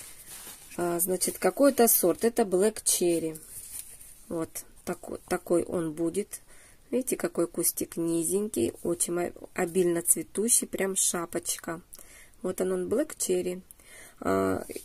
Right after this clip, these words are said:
по всходам же я уже говорила, вот было пять семян, из пяти пять штук у меня есть. Вот у меня все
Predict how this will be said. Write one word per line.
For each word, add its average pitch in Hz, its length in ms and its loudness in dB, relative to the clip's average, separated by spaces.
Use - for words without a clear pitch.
по 262 140 6
всходам 180 560 6
же - 260 -4
я 190 220 2
уже 175 200 2
говорила, 185 540 4
вот 180 180 4
было 175 300 2
пять 175 320 2
семян, 233 480 2
из - 220 6
пяти - 460 2
пять 240 480 2
штук - 360 -2
у 190 60 2
меня 180 280 4
есть. 170 340 0
Вот 175 180 -2
у - 20 -6
меня 165 340 -4
все - 400 2